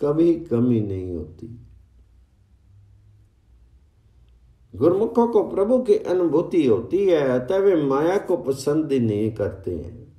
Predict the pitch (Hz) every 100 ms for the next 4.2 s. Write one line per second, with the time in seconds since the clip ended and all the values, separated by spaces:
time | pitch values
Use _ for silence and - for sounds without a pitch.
0 | - - _ _ _ _ _ _ _ _
1 | 92 90 101 147 143 123 117 156 160 151
2 | 127 87 69 - - 107 120 139 - 170
3 | 156 113 98 98 98 104 113 131 170 160
4 | 117